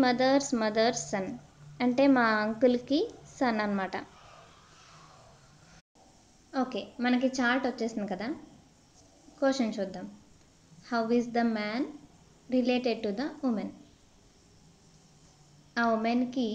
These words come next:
మ్యాన్ ఏమవుతాడని క్వశ్చన్. ఏమవుతాడు? కజిన్ అవుతాడు. So cousin is our answer. ఓకే, సెకండ్ క్వశ్చన్ చూద్దాం. Pointing to his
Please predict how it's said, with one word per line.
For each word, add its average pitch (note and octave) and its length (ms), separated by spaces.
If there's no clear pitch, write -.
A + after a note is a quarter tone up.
మ్యాన్ A3+ 360
ఏమవుతాడని G#3+ 600
క్వశ్చన్. G3 360
ఏమవుతాడు? B3 520
కజిన్ A3+ 280
అవుతాడు. F#3+ 360
So B3+ 100
cousin B3 360
is A3 100
our G#3 220
answer. G3 260
ఓకే, G#3+ 320
సెకండ్ B3+ 380
క్వశ్చన్ G3+ 320
చూద్దాం. F#3 260
Pointing D4+ 600
to B3+ 140
his B3 200